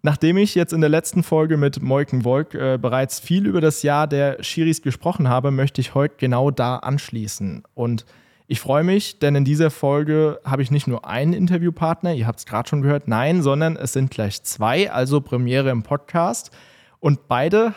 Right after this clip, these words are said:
haben das Jahr der Schiris gleich zu Beginn mit eingeleitet und geprägt und dürften dabei, ja, eine ganz besondere Erfahrung machen.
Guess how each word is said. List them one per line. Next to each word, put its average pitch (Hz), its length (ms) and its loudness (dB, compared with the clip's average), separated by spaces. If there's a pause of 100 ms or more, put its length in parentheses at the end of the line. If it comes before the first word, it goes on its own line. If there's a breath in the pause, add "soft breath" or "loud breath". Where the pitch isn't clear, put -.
haben 147 320 2
das 175 220 0
Jahr 127 240 2
der 175 140 2
Schiris 151 460 0
gleich 127 320 -2
zu 160 140 -2
Beginn 143 320 2
mit 127 220 0 (120)
eingeleitet 156 680 2
und 123 220 -4
geprägt 123 440 -2
und 123 140 2
dürften 127 300 0
dabei, 123 380 0 (340 loud breath)
ja, 190 80 2
eine 135 180 2
ganz 156 360 -2
besondere 135 680 2
Erfahrung 107 520 -4
machen. - 340 -10